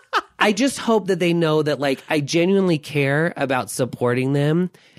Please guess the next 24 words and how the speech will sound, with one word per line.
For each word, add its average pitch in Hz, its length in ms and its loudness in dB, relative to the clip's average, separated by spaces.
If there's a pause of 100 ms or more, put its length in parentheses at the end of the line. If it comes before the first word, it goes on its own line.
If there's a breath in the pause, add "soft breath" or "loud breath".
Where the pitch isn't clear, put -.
and 143 160 2
that 117 300 -4
they 131 260 2
will 127 220 0
want 113 300 -2
to - 100 -12
do 107 200 -2
that 101 220 -2
with 104 200 -6
their 92 200 -4
kids - 320 -10
too, - 420 -10
that 117 180 -6
they 131 180 2
will 139 180 2
want 117 260 -2
to 123 120 -8
be 110 200 -4
a 104 40 -4
part 101 280 -4
of 92 120 -4
their 98 160 0
kids' 107 380 -6
lives, 117 460 -2